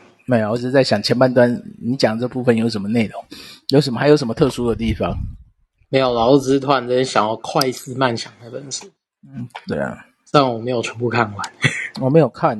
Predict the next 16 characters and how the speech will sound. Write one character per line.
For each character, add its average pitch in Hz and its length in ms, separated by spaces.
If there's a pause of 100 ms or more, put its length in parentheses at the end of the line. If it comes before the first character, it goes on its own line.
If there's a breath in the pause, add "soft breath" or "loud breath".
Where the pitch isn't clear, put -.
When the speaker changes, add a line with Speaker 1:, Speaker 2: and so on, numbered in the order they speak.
Speaker 1:
啊， 98 260
因 170 80
为 185 40
我， 127 460
我， 120 140
我 123 140
不 131 80
知 160 60
道 165 80
那 160 120
本 117 120
写 107 160
什 107 180
么 - 120
啊。 - 200 (460)
Speaker 2:
嗯。 117 300